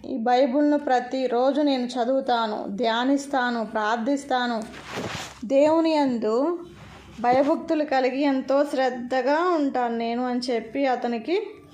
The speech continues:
ఆ రాణి చెప్పిందంట. దేవుడు ఆమె అంతగా భయభక్తులు కలిగి ఉండడాన్ని బట్టి చూచి,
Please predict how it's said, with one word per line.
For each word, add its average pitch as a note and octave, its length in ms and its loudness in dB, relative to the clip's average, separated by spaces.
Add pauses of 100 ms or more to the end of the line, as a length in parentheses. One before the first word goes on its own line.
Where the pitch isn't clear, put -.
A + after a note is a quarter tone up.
(360)
ఆ B3+ 80 -2
రాణి B3+ 380 2
చెప్పిందంట. A#3 680 -2 (1800)
దేవుడు D#4 840 4 (1080)
ఆమె C4+ 240 2
అంతగా C#4+ 540 2
భయభక్తులు C4+ 680 0
కలిగి C4 380 0
ఉండడాన్ని A#3+ 560 0
బట్టి A3 460 -6
చూచి, C#4+ 500 -2